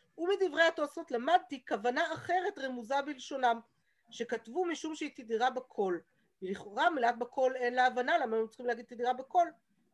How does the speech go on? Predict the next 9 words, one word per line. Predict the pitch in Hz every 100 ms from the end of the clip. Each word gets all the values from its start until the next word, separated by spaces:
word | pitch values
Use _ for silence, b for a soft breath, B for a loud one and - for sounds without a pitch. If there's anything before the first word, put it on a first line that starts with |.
| _ -
שעליהם | 240 311 320 240
לומר | 233 240
שהיא | 240 240
תדירה | 208 214 233
בכל | 240 - 262
יום, | 254 330 392 285 -
או | 202
בכל | 208 - 214
זמן. | 190 220 339 320